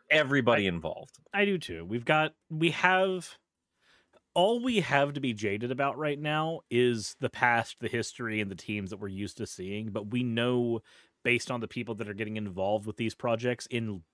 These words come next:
Speaker 2: bigger ways than they've been before, we have reason to be happy. Though I, I, I wanna, I wanna present a scenario to you, Nick. Uh, you as, you as well, Wayne, uh, that I think would be absolutely hilarious.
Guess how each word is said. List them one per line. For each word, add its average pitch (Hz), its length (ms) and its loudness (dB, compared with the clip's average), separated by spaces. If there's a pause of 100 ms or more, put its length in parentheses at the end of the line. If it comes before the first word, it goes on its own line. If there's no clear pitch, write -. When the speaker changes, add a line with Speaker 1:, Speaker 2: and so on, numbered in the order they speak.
(160)
Speaker 2:
bigger 113 320 0
ways 92 440 -4
than 101 140 -4
they've 95 220 -4
been 95 200 -6
before, 98 720 -8 (760)
we 131 280 0
have 143 440 2
reason 117 520 0
to 123 180 -4
be 104 260 -4
happy. 78 460 -14 (680)
Though 170 280 2
I, 170 320 4
I, 160 100 4
I 170 120 4
wanna, 202 280 4
I 156 80 4
wanna 214 180 2
present 143 300 2
a 135 60 0
scenario 98 500 0
to - 160 -12
you, 87 80 -6
Nick. 80 220 -12 (260)
Uh, 107 240 -2
you 123 160 -2
as, 135 140 -2 (100)
you 160 140 -2
as 147 80 0
well, 98 200 0
Wayne, 80 300 -12 (560)
uh, 107 120 0
that 139 120 4
I 156 60 4
think 156 180 -2
would 151 80 -2
be 123 160 0 (120)
absolutely 123 600 0
hilarious. 82 800 -10